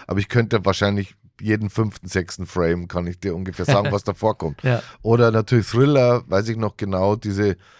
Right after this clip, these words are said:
Speaker 1: diese Premiere, wo dann wirklich die halbe Welt stillgestanden ist,
Speaker 2: Ja.
Speaker 1: weil dieses vierzehn Minuten Werk irgendwie das erste Mal gezeigt
Speaker 2: Gab's
Speaker 1: wurde.
Speaker 2: eine Sondersendung, ne?
Speaker 1: Ja, ja, genau.
Speaker 2: Ab zweiundzwanzig Uhr.
Speaker 1: Ähm, oder was für mich auch ein, eines der,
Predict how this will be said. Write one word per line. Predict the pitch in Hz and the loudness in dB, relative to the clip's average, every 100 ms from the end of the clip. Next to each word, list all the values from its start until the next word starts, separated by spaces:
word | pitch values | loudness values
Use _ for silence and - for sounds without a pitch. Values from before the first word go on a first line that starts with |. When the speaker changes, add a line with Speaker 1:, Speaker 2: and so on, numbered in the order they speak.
| _ _ _ | _ _ _
Speaker 1:
diese | 101 95 98 | -10 -6 -6
Premiere, | 98 110 101 101 117 113 107 95 | -4 -4 0 2 2 4 4 4
wo | 101 | 2
dann | 104 104 101 104 | 4 2 0 -4
wirklich | 104 101 104 | -4 -4 -6
die | 113 98 | -4 2
halbe | 107 107 | 2 4
Welt | 98 110 123 | 2 2 0
stillgestanden | 95 - 117 120 117 - 98 98 | -10 -4 -2 0 -2 0 -2 0
ist, | 127 131 | 2 4
Speaker 2:
Ja. | |
Speaker 1:
weil | 107 104 | 4 4
dieses | 113 110 101 | 2 -2 -2
vierzehn | 117 107 117 | -4 -2 -2
Minuten | 107 110 120 120 101 | -2 -2 -4 -4 -4
Werk | 87 87 87 | -4 -4 -6
irgendwie | 87 87 87 85 - - - | -8 -4 -4 -4 -8 -20 -12
das | - 98 | -8 -2
erste | 101 98 | -2 -2
Mal | 90 87 | -2 -2
gezeigt | 87 - 73 | -4 -2 -2
Speaker 2:
Gab's | 113 82 | 0 0
Speaker 1:
wurde. | |
Speaker 2:
eine | 117 | 0
Sondersendung, | 92 127 139 101 104 101 98 | 2 2 0 -2 -4 -6 -8
ne? | 95 | -2
Speaker 1:
Ja, | 95 | 4
ja, | 123 | 4
genau. | 117 120 104 | 4 2 2
Speaker 2:
Ab | 104 - | 2 -2
zweiundzwanzig | 123 113 110 92 | -2 -2 -4 0
Uhr. | 104 127 | 4 4
Speaker 1:
Ähm, | 110 104 - - _ | 2 -2 -14 -20 _
oder | - 120 147 143 143 139 | -2 2 4 6 6 6
was | - 123 | 2 0
für | - 127 | 2 0
mich | 131 123 | 0 0
auch | 117 135 | 0 2
ein, | 139 131 - | 0 -2 -4
eines | 117 123 117 | -2 -2 -4
der, | 117 107 101 | 0 2 2